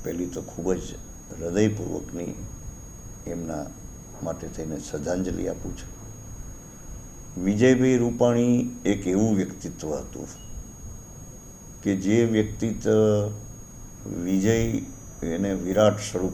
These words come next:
કહેવામાં આવતું. અને મારે વ્યક્તિગત એટલા માટે કે વિજયભાઈ રૂપાણી સાથે છેલ્લા પચાસેક વર્ષથી પણ વધુ એમનું નિકટતા અને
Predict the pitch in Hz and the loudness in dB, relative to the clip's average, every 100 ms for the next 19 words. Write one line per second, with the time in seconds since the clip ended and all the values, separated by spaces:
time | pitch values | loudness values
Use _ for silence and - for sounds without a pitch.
0 | - - 82 80 - - - - - - | -2 -2 -2 -4 -8 -10 -10 -12 -12 -10
1 | - - - - - - - - - - | -12 -14 -14 -14 -14 -14 -16 -14 -8 -2
2 | 98 101 87 92 113 113 117 113 - - | 0 2 4 6 8 8 8 4 0 -8
3 | - - 101 101 120 120 117 107 104 113 | -6 -2 -2 0 2 2 4 2 4 4
4 | 101 95 - - - - - - - - | 4 2 0 -2 -4 -10 -14 -14 -16 -16
5 | - - 95 90 90 110 107 110 107 98 | -18 -8 -4 -4 0 0 4 2 2 0
6 | 104 107 104 104 92 - 98 90 - - | 2 4 4 2 -2 0 0 0 -2 -12
7 | - - - - - - - - - - | -12 -10 -10 -12 -14 -14 -14 -16 -16 -14
8 | - - - - - - - 101 110 107 | -12 -10 -10 -10 -12 -12 0 6 6 6
9 | 98 117 117 - 113 - 101 98 101 - | 2 6 6 6 0 0 2 2 2 -4
10 | - 107 104 98 82 82 90 78 62 - | -2 0 2 2 2 0 2 0 -2 -8
11 | - - - - - - - - - - | -10 -12 -14 -16 -16 -14 -14 -14 -14 -16
12 | - - - - - - 98 104 104 101 | -16 -16 -12 -12 -6 2 6 6 6 4
13 | 98 95 87 87 95 - - - 113 113 | 0 -2 -2 2 2 4 2 2 8 8
14 | 107 104 104 104 | 8 6 2 2